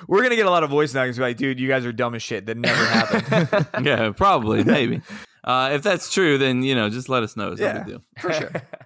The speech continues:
Speaker 1: All right, so, uh, Spider-Man, Groot are moving forward. Next week's, uh, matchups are the Hulk versus Hawkeye. I'm sure Chase is super stoked for that one. Uh, Ant-Man versus Captain
Speaker 3: Those ones are
Speaker 1: America.
Speaker 3: pretty easy to me,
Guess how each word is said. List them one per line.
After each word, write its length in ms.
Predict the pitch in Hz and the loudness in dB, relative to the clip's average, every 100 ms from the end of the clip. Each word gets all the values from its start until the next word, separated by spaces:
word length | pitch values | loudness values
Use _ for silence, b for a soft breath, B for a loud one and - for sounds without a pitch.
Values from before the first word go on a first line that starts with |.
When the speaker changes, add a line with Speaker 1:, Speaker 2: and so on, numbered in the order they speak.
| - | 0
Speaker 1:
All 60 | 156 | 2
right, 260 | 156 135 | 2 0
so, 400 | - 165 156 147 | -2 2 2 2
uh, 420 | 135 139 135 131 127 | 2 2 4 2 0
Spider-Man, 580 | - 156 156 151 143 135 | -2 0 0 0 -4 -4
Groot 300 | 120 139 143 _ | 0 0 0 _
are 100 | 113 | -4
moving 280 | 120 120 117 | -2 -2 -4
forward. 560 | - 160 151 139 127 110 - | -4 2 4 4 2 -4 -8
Next 340 | 120 131 - | -2 -2 0
week's, 360 | 131 120 110 - | 0 0 -2 -4
uh, 240 | 110 117 | 0 2
matchups 600 | 113 113 110 110 107 - | 2 -2 -2 -2 -4 -2
are 360 | 95 110 110 107 | 0 2 2 0
the 180 | 101 110 | -2 -4
Hulk 380 | - 127 120 | 0 2 2
versus 300 | 113 113 110 | -2 -4 -6
Hawkeye. 560 | - 131 127 127 123 127 b b b b - | 0 0 2 2 2 2 b b b b -16
I'm 60 | |
sure 540 | 135 - 127 117 107 101 | -10 -2 2 2 2 0
Chase 240 | 107 104 | -2 -2
is 100 | 104 | -4
super 220 | - 101 | -6 -6
stoked 260 | 98 95 98 | -6 -6 -4
for 100 | 98 | -2
that 100 | 98 | -2
one. 240 | 104 107 - | -2 -6 -6
Uh, 280 | 98 104 - | -2 -2 0
Ant-Man 520 | 131 135 143 139 131 | -2 0 0 2 2
versus 360 | 120 123 117 113 | 2 0 -2 -6
Captain 460 | - 117 117 123 | -2 -2 -2 -2
Speaker 3:
Those 220 | 123 143 151 | 2 2 4
ones 140 | 131 | 2
are 60 | 95 | 0
Speaker 1:
America. 80 | - | -2
Speaker 3:
pretty 160 | 120 | -2
easy 340 | 101 104 95 95 | -2 -6 -6 -8
to 80 | 92 | -8
me, 320 | 87 87 | -10 -12